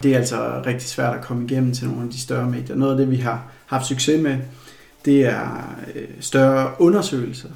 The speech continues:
som vi har lavet. Så undersøgelsesgrebet, øh, vil jeg anbefale.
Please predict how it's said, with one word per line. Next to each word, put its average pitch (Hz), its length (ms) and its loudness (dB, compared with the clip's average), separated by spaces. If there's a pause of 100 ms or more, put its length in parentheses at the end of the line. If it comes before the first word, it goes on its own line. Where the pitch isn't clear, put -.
(100)
som 123 260 -2
vi 120 120 -2
har 120 140 -8
lavet. 123 240 -2
Så - 100 -4
undersøgelsesgrebet, 135 1120 0 (640)
øh, 123 260 -4
vil 127 80 4
jeg 117 180 4
anbefale. 127 460 0